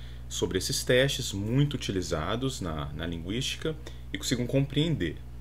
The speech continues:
tá? E também, é, criar uma base, assim, pra segunda parte do curso, que aí sim é o que eu recomendo, que é a utilização de modelos de regressão, tá bom?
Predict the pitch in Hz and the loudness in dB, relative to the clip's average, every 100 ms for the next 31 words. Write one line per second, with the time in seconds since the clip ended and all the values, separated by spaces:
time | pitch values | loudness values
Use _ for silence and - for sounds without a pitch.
0 | - - 85 123 147 - 196 - 160 160 | -8 -6 -4 -4 -4 -4 -4 -2 0 0
1 | 196 190 - - - - 143 143 127 110 | 0 -4 -6 -10 -10 -4 0 2 2 2
2 | 98 82 - - - - 175 202 147 110 | -2 -4 -8 -10 -8 -2 0 0 0 2
3 | 110 120 104 - - 113 120 - 113 110 | 2 0 -2 -2 -2 -2 0 0 0 0
4 | 101 95 - - 104 110 - 117 131 131 | 0 -2 -4 -2 0 0 0 -2 -2 -4
5 | - 120 123 - 147 - - - - 127 | 0 0 0 -4 -6 -8 -10 -10 2 4
6 | 123 196 - 151 160 151 139 - 139 143 | 4 2 0 0 2 4 2 2 2 2
7 | 185 160 92 82 - - - - - - | 0 -2 -2 -4 -8 -10 -12 -12 -12 -12
8 | - - - 95 87 92 92 101 - 98 | -12 -12 -6 -6 -2 0 0 0 0 0
9 | 127 143 - - - 101 95 95 107 113 | 0 -4 -10 -8 -4 -2 0 2 2 2
10 | 113 120 131 139 - 73 62 - - 73 | 0 2 2 0 -2 -4 -6 -10 -8 -4
11 | 82 107 | -2 -2